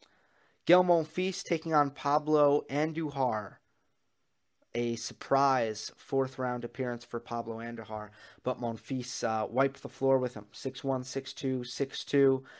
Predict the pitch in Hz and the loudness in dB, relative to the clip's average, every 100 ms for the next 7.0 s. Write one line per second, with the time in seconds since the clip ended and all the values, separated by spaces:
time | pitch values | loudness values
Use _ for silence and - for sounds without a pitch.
0 | - - - - 156 - - 165 175 175 | -20 -20 -14 2 4 4 2 0 4 4
1 | 147 156 127 151 151 - 139 139 135 - | 4 2 6 6 6 0 0 0 -2 -2
2 | 143 - 135 139 131 - 127 135 131 - | -2 -4 -4 0 0 0 -2 -2 -2 -2
3 | 131 131 - 139 123 - - 120 113 110 | 0 0 0 0 0 -2 -8 -6 -6 -6
4 | 120 120 135 139 127 127 120 - - 120 | -2 2 4 4 0 0 0 -2 -6 -2
5 | 123 - 131 123 - 120 120 120 120 120 | -2 -2 -4 -4 -2 -4 -2 -2 0 0
6 | 113 120 113 110 107 101 160 165 170 | -2 -4 -6 -6 -6 6 8 10 6